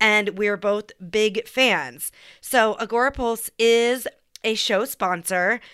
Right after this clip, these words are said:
I'm sure many of you have heard me say it before, but I love Agorapulse for all of my scheduling needs and communicating with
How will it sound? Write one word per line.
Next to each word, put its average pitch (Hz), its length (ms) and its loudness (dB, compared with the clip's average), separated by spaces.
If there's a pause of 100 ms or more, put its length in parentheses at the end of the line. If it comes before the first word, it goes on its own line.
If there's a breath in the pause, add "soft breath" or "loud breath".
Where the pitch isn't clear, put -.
(240 loud breath)
I'm 190 540 2
sure 214 480 0
many 202 340 -4
of 233 80 -6
you 247 160 -2
have 247 120 -2
heard 220 380 -2
me 208 520 -6
say 190 260 -6
it 208 100 -6
before, 185 480 -4
but 165 300 -6
I 185 220 0
love 185 480 0
Agorapulse 175 680 -6 (320 loud breath)
for 185 480 0
all 180 460 -2
of 175 380 -8
my 170 340 -6
scheduling 208 680 -4
needs 196 500 -2 (500 loud breath)
and 175 600 -2 (480)
communicating 226 1120 0 (100)
with 180 540 -2